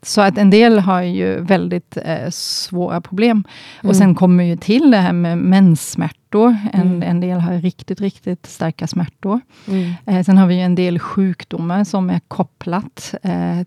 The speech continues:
Speaker 1: till smärtan, som endometrios, som är en inflammatorisk sjukdom, där en del av vaginalslemhinnan lyckas ta sig ut från vaginan in i under-,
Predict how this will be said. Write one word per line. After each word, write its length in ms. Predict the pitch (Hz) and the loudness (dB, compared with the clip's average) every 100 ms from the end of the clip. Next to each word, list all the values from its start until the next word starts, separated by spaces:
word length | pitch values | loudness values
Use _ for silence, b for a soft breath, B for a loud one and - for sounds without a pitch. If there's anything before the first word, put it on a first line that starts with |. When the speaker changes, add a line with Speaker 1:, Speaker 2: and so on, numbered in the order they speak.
| - | -10
Speaker 1:
till 400 | 185 180 175 170 - b b b b _ | -8 -4 -4 -6 -10 b b b b _
smärtan, 720 | - 190 - - 190 262 254 - | 0 0 0 -4 2 4 2 -4
som 440 | - - 180 175 180 | -10 -6 -4 -4 0
endometrios, 840 | 185 170 170 175 - 180 185 220 - | 4 4 4 0 -4 -4 0 -2 -2
som 200 | - 180 | -6 -4
är 160 | 180 175 | -4 -4
en 160 | 175 - | -6 -4
inflammatorisk 1200 | - 185 180 - 185 190 196 202 202 202 202 - | 0 2 2 -2 -4 -4 -4 -4 -2 -4 -6 -10
sjukdom, 640 | - 220 214 - 208 240 202 | -4 -2 -2 -6 0 2 2
där 240 | 180 180 B B B _ | 0 -2 B B B _
en 200 | 202 180 | 2 4
del 340 | 180 180 170 | 4 4 2
av 260 | 160 170 175 | 0 -2 -2
vaginalslemhinnan 1600 | 185 175 175 202 170 165 - 175 180 175 180 180 202 202 202 - | -2 2 4 4 2 0 -4 -2 0 0 0 0 0 2 0 -2
lyckas 680 | 180 180 175 _ 170 175 - | -2 0 -2 _ -10 -10 -8
ta 180 | - 165 | -8 -6
sig 180 | 170 | -6
ut 360 | 180 254 247 - | -2 -2 -2 -8
från 460 | - 190 175 175 - | -8 -2 -2 -2 -4
vaginan 800 | 180 175 180 175 165 175 170 - | -2 0 2 2 0 -2 -4 -2
in 340 | 185 175 170 | 0 2 0
i 240 | - 165 - | -4 -6 -2
under-, 440 | 175 170 160 - | -2 0 -2 -6